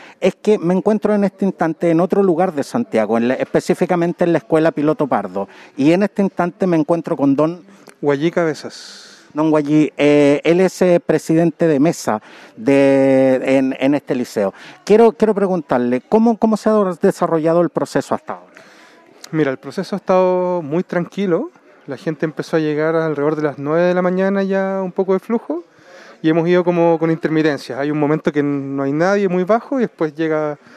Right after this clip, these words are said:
Speaker 2: mucha gente, sube, baja, hemos estado así, pero en general muy tranquilos.
Speaker 1: El proceso, eh, se está realizando,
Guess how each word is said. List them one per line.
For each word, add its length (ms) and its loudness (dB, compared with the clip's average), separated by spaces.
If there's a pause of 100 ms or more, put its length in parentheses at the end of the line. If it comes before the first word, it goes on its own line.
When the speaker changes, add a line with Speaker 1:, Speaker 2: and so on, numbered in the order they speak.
(220)
Speaker 2:
mucha 200 -4
gente, 520 0
sube, 400 2
baja, 420 0
hemos 140 -2
estado 220 0
así, 180 -8
pero 120 -10
en 40 -10
general 260 -6
muy 160 -2
tranquilos. 400 -8 (600)
Speaker 1:
El 320 4
proceso, 880 2
eh, 300 2
se 260 -2
está 260 0
realizando, 800 0